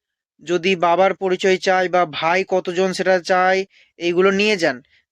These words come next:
যদি বাবা জীবিত না থাকেন, তাহলে ডেথ সার্টিফিকেট নিয়ে যান,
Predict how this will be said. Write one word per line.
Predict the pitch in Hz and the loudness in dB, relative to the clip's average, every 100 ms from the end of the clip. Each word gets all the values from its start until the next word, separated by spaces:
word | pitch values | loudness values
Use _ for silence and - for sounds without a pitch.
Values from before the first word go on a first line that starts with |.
| 160 | -6
যদি | 180 180 240 | -4 0 0
বাবা | 233 220 208 226 233 | 2 2 4 4 2
জীবিত | 196 202 190 208 | 0 -4 -4 -2
না | 220 196 190 226 | -2 0 2 0
থাকেন, | 240 233 - 160 135 143 _ _ _ - | 0 -4 -2 -4 -6 -12 _ _ _ -6
তাহলে | 180 185 208 208 220 233 - _ _ _ | -2 2 2 4 2 0 -6 _ _ _
ডেথ | 165 151 208 | -8 -2 -2
সার্টিফিকেট | - 226 202 214 208 208 | -2 -4 -2 -4 -2 -2
নিয়ে | 202 202 196 | 0 0 0
যান, | 202 196 | 0 -2